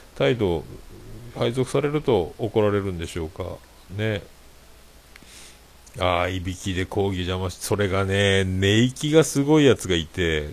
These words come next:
で、隣の同期の、新入社員の同期がトントンって肩叩いて、もうまたお構いなしで、ス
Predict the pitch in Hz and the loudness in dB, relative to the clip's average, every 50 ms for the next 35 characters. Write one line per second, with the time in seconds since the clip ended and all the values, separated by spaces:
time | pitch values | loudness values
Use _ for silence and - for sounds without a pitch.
0 | 110 117 117 - - 143 143 151 156 160 160 156 160 135 131 156 160 156 139 - | -4 -4 -4 -2 0 0 2 2 2 2 2 0 -2 2 4 4 4 4 4 0
1 | 127 107 98 - - 123 127 127 127 135 135 117 101 92 107 107 101 92 - 85 | -2 -2 -2 -2 -2 -2 -2 0 0 0 0 0 0 0 -2 -2 -2 -2 -4 -4
2 | 80 - - 135 127 127 123 120 110 101 92 - - 123 123 113 95 - 92 95 | -4 -2 -4 -4 -2 -2 -4 -4 -4 -8 -10 -4 -2 0 0 0 0 0 -2 0
3 | 92 90 87 - 92 90 104 123 123 107 90 90 98 104 - - 90 87 - - | -2 -2 -2 -2 -4 -4 -2 -4 -4 -2 -2 -2 -2 -2 0 0 0 0 0 -2
4 | 107 101 104 104 101 98 95 - 95 101 123 131 117 92 - - - - - - | -2 -2 0 -2 -2 -2 -2 -2 -2 0 2 4 4 2 0 -4 -14 -20 -20 -20
5 | - - - - - - - - - - - - - - - - - - - - | -20 -20 -20 -20 -20 -20 -20 -16 -12 -10 -8 -6 -4 -4 -2 0 0 0 0 0
6 | - - - - - - - - - - - - - - - - - - - - | 2 2 2 2 2 0 0 -2 -4 -6 -8 -8 -8 -10 -10 -10 -8 -6 -4 -2
7 | - - - - - - - - - - - - - - - | -2 0 0 0 0 0 0 0 0 -2 -2 -2 -4 -6 -8